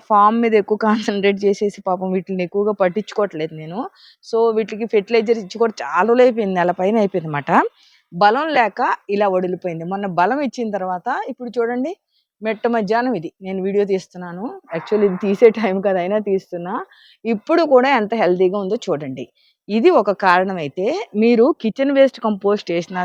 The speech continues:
సరే, లేదా పేడ ఎరువు వేసినా కూడా బాగా ఎండబెట్టింది మంచిది అయితేనే బాగుంటుందండి. లేని పక్షంలో మీకు ఏమవుతుందంటే, గ్రబ్స్ వచ్చేస్తాయి. గ్రబ్స్ కొరికేసినా కూడా మొక్కలు ఎండిపోతాయి. అదేవిధంగా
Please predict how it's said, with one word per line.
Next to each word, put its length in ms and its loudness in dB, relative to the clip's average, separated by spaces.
సరే, 240 -2
లేదా 400 6
పేడ 280 6
ఎరువు 180 4
వేసినా 300 -4
కూడా 220 2
బాగా 260 2
ఎండబెట్టింది 680 -4
మంచిది 360 -4
అయితేనే 360 -4
బాగుంటుందండి. 640 -2
లేని 300 4
పక్షంలో 560 -2
మీకు 180 -4
ఏమవుతుందంటే, 580 -6
గ్రబ్స్ 320 2
వచ్చేస్తాయి. 460 -6
గ్రబ్స్ 480 0
కొరికేసినా 600 4
కూడా 280 -2
మొక్కలు 360 0
ఎండిపోతాయి. 460 -2
అదేవిధంగా 680 8